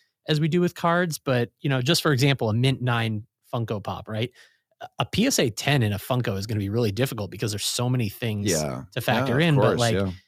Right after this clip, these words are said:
Speaker 1: it says here on our website, "A Funko Pop that receives a grade of P S A nine mint, uh, may appear perfect at first glance, but upon closer inspection, you may find two to three minor but visible imperfections. Examples of such flaws would be a very light scratch on the window, light indentation in the cardboard,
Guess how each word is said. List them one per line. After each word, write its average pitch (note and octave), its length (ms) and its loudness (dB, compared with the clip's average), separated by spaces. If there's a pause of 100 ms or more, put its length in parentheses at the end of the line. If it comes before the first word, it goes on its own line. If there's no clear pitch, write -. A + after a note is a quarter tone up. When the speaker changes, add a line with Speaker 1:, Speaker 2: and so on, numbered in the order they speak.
(120)
Speaker 1:
it B2 160 -2
says C#3+ 240 2
here F3 200 4
on A#2 140 4
our A#2+ 120 2
website, A#2 380 0
"A G#2 60 -6
Funko D#3 340 2
Pop C#3+ 220 2
that - 100 -2
receives B2 300 -2
a A#2+ 40 -2
grade A#2+ 280 0
of G#2 100 -4
P C3 140 0
S A#2+ 140 -2
A A#2+ 60 0
nine A#2 280 0
mint, A2+ 260 0 (400)
uh, G#2+ 180 -2
may B2+ 200 2
appear C#3 340 2
perfect B2+ 360 -2
at - 60 -8
first B2+ 260 -2
glance, A#2 360 -4 (120)
but A#2 100 -2
upon B2 340 -2
closer B2+ 320 0
inspection, A#2+ 480 -4
you A2 60 0
may A2+ 140 0
find A2+ 260 -2
two C#3+ 180 0
to C3 60 0
three C3+ 240 -2
minor A#2 380 -2
but A#2 180 -6
visible A2+ 440 -4
imperfections. G#2+ 800 -6 (340)
Examples A#2 600 0
of A2 120 0
such A#2 240 -2
flaws A#2+ 480 2
would A2 160 -4
be A2+ 320 0
a - 60 -8
very A2+ 260 -2
light G2 200 -4
scratch - 360 -4
on F#2 80 -6
the E2+ 60 -10
window, E3 460 2
light A#2 280 0
indentation A#2 640 -2
in G2 80 -4
the F2+ 80 -8
cardboard, B2 600 0